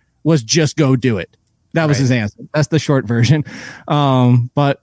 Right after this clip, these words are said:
Speaker 1: uh, Mike Greenberg called me back. He was the only other person that called me back,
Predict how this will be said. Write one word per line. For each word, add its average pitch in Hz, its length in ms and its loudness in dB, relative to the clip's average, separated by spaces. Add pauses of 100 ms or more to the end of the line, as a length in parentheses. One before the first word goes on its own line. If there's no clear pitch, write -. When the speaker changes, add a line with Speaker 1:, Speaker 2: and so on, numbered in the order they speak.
(160)
Speaker 1:
uh, 127 480 0
Mike 160 240 0
Greenberg 170 400 2
called 165 180 0
me 170 100 4
back. 160 360 0
He 151 80 2
was 143 100 4
the 147 80 2
only 143 120 4
other 135 100 2
person 131 220 0
that 120 100 0
called 123 160 0
me 110 80 2
back, 101 260 0